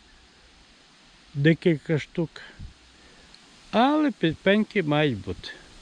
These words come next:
Так що вам бажаю, ну, сто крат більше назбирати, само собою, як я назбирав, а також здоров'я і мирного неба над головою.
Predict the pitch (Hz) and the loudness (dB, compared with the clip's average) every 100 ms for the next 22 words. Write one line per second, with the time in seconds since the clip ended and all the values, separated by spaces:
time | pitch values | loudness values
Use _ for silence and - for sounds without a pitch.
0 | - - - - - - - - - - | -20 -20 -20 -20 -20 -20 -20 -20 -20 -20
1 | - - - - - - - - - - | -20 -20 -20 -20 -20 -20 -20 -20 -20 -20
2 | - - - - - 185 - 214 190 202 | -20 -20 -20 -4 2 2 4 2 4 4
3 | 247 247 208 226 285 294 214 120 - - | 4 2 2 4 4 4 4 2 -6 -20
4 | - - 127 151 127 - - 139 - 143 | -20 -8 0 2 2 0 0 0 2 0
5 | 147 151 - - - - - - 117 117 | 2 0 -2 -14 -18 -14 -14 -14 -14 -10
6 | 135 147 127 131 135 120 120 131 127 117 | 0 0 0 -2 0 0 0 0 2 0
7 | - 107 - 123 120 107 - 117 117 101 | -2 -6 -4 -4 -4 -4 -6 -4 -2 -2
8 | 98 92 98 107 117 123 131 151 156 - | -4 -6 -6 -4 -4 -4 -2 -4 -4 -4
9 | 185 190 180 - - - - - - - | 0 0 -2 -10 -20 -20 -20 -20 -16 -8
10 | 127 170 - 240 165 139 151 170 190 175 | -2 -2 0 0 0 2 2 2 2 0
11 | - - 185 196 233 180 143 123 123 113 | -4 -6 -4 -2 -4 0 0 2 0 -2
12 | 110 107 101 104 104 101 98 92 | -4 -4 -4 -4 -2 -2 -4 -6